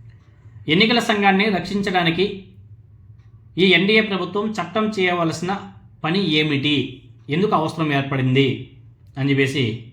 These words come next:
ప్రశ్నించడం జరిగింది. ఎన్నికల సంఘానికి ఇంత పెద్ద గిఫ్ట్ ఇంతవరకు ఏ ప్రధాని కానీ,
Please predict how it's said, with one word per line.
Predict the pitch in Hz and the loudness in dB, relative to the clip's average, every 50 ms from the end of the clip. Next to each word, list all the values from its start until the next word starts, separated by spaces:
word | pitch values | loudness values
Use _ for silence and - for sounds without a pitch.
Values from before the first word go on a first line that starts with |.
| - - - | -20 -12 -8
ప్రశ్నించడం | 131 123 - - 143 143 147 147 | -8 -6 -4 -2 -2 -2 -2 -2
జరిగింది. | 143 151 147 151 156 151 151 147 - - - - - - - - - - - - - - - - - - - - - | -2 -2 0 0 0 0 -2 -6 -8 -16 -20 -20 -20 -20 -20 -20 -20 -20 -20 -20 -20 -20 -20 -20 -20 -20 -18 -4 -2
ఎన్నికల | 139 156 202 214 226 220 220 | 2 2 4 4 4 2 2
సంఘానికి | 214 220 190 185 185 180 180 175 165 202 190 156 156 165 165 - - - - | 2 0 0 2 2 2 2 2 0 0 0 0 0 -4 -6 -12 -18 -12 -6
ఇంత | 214 170 165 190 175 - | -6 -4 -4 -4 -4 -4
పెద్ద | 185 165 160 175 | -4 -2 -2 -2
గిఫ్ట్ | 156 143 160 190 190 - - | -2 0 0 -2 -2 0 0
ఇంతవరకు | 220 185 160 160 165 165 160 165 170 165 185 156 | 0 0 0 0 0 0 0 0 0 -2 -2 -2
ఏ | 147 160 170 | 0 0 0
ప్రధాని | 165 165 160 151 165 165 170 170 170 | 0 -2 -2 0 2 2 2 2 2
కానీ, | 165 170 165 165 165 165 - - - | 2 2 2 2 2 0 -2 -6 -10